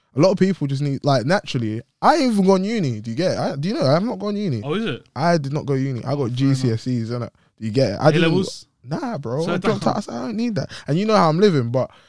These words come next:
Speaker 2: You've
Speaker 1: sep-
Speaker 2: done your thing, bro.
Speaker 1: Yeah, do you get it? I'm
Speaker 2: Yeah,
Speaker 1: not gonna
Speaker 2: yeah,
Speaker 1: get in
Speaker 2: yeah.
Speaker 1: 'cause these lot, but you get it. But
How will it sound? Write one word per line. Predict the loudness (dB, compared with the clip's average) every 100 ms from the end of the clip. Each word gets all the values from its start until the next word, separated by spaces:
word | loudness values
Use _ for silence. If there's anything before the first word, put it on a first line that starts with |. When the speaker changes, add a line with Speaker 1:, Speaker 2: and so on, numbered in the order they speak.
| _ _
Speaker 2:
You've | 2
Speaker 1:
sep- | 4
Speaker 2:
done | 4
your |
thing, | -4 -6 -6
bro. | -8 -4
Speaker 1:
Yeah, | 2 4
do | 4
you | 4
get |
it? | 4
I'm | 4
Speaker 2:
Yeah, |
Speaker 1:
not | 2
gonna | 2
Speaker 2:
yeah, | 2
Speaker 1:
get | 0
in |
Speaker 2:
yeah. | -2
Speaker 1:
'cause | 0 2
these | 4 4
lot, | 4 4
but | 0
you | 0
get | 0
it. | -2
But | -4 -6